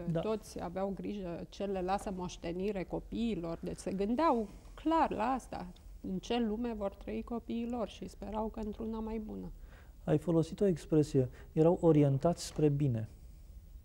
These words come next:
Speaker 2: Al doilea lucru care m-a frapat este, uh, acesta, că binele public avea sens pentru ei. Nu era un lucru despre care să țină cineva discursuri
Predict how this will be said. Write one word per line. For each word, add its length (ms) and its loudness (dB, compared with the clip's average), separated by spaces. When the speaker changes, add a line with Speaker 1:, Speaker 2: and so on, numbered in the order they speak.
Speaker 2:
Al 260 6
doilea 240 6
lucru 200 6
care 200 6
m-a 140 4
frapat 500 4
este, 640 2
uh, 260 2
acesta, 560 4
că 300 8
binele 360 8
public 560 2
avea 300 6
sens 360 4
pentru 340 -2
ei. 240 0
Nu 160 4
era 120 6
un 140 10
lucru 180 6
despre 300 6
care 240 6
să 160 6
țină 260 6
cineva 340 6
discursuri 800 2